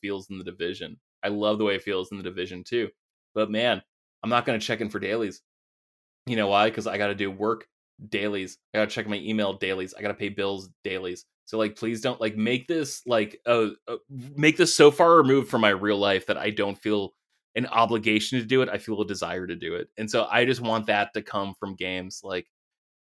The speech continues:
I understand the, the trend of, like, Halo Infinite having, like, okay, your first, like, five matches you do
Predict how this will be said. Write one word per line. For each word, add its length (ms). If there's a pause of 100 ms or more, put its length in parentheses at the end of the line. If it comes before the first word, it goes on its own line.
(420)
I 120
understand 580
the, 320
the 80
trend 460
of, 100
like, 160
Halo 340
Infinite 460
having, 360
like, 200
okay, 300
your 160
first, 260
like, 140
five 280
matches 380
you 100
do 460